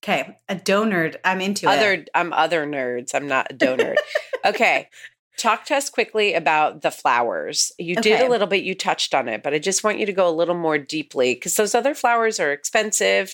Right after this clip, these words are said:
Speaker 2: too. So if people are gonna experiment, I know that double zero flour, it can be a little more expensive, not necessarily bread flour.
Speaker 1: Yeah, I
Speaker 2: But
Speaker 1: would
Speaker 2: talk to
Speaker 1: say,
Speaker 2: us.
Speaker 1: <clears throat> okay. So generally there are three types of flours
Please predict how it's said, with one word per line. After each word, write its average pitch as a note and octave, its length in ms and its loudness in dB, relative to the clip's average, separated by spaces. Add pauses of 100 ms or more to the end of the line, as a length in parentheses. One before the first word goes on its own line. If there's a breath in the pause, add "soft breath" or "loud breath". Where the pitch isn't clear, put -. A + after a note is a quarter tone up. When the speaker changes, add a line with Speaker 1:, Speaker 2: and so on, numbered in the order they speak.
Speaker 2:
too. E3+ 800 2 (440 loud breath)
So - 200 2
if - 100 -8
people G3 280 -2
are G3 160 2
gonna F3 160 -2
experiment, E3 680 0
I F#3 80 4
know G3+ 140 2
that F#3 180 2
double D#3+ 220 0
zero C3+ 280 0
flour, A2+ 500 -4
it C#3 160 -12
can - 120 -12
be B2 100 -2
a - 40 0
little - 180 -4
more - 140 -6
expensive, - 560 -6
not D3+ 160 2
necessarily C3 600 2
bread A2 300 -6
flour. - 440 -6
Speaker 1:
Yeah, F4+ 400 0
I D4+ 120 2
Speaker 2:
But D#4+ 120 -4
Speaker 1:
would A#4+ 60 -2
Speaker 2:
talk A3 180 2
to C#4+ 100 2
Speaker 1:
say, C#4 140 2
Speaker 2:
us. - 220 -4 (120)
Speaker 1:
<clears throat> - 120 -8
okay. - 360 -2 (240)
So G3 320 0
generally C4+ 480 -4
there C4 320 0
are F#3+ 140 2
three F#3+ 480 -6
types E3+ 500 -4
of F3 180 -6
flours C#3+ 760 -2